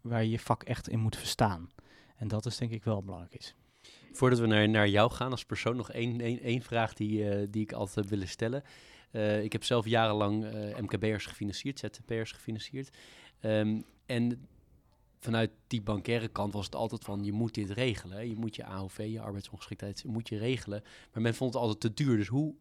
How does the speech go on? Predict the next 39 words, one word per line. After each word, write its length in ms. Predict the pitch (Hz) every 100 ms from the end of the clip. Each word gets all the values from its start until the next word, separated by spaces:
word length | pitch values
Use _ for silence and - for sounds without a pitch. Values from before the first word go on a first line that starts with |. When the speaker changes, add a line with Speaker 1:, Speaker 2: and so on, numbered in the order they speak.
| _
Speaker 2:
hoe 140 | 143 139
verkopen 500 | 127 - 185 185 98
jullie 140 | 95
dat 120 | 92
nou 120 | 90 80
ei-, 200 | 98 98
uiteindelijk? 480 | 98 98 92 92
Ja, 100 | 104
jullie 260 | 101 104 113
intermediairs 640 | 110 - 104 101 107 107
dan, 220 | 113 123
maar 240 | 113 104 104
hoe, 180 | 120 131 135
hoe, 140 | 135
wa-, 120 | 127 120
wat 220 | 117 123
is 120 | 123
de, 320 | 120 117 117 110 - - - -
wa-, 140 | 120 117
wa-, 120 | 117
wat 160 | 120 127
is 100 | 123
het 120 | 117
verhaal 500 | 117 98 117 135 147
wat 120 | 131
jullie 140 | 131 123
vertellen 240 | - 117
om 60 | 107
uit 220 | 120 139
te 80 | 131
leggen 240 | 123 120
dat 120 | 117
het 120 | 117 107
wel 120 | 113
degelijk, 560 | 117 117 - 110 - -
eh, 360 | 127 117 113 110
eh, 260 | 120 110
verstandig 480 | - 113 139 110 -
is? 240 | 92 -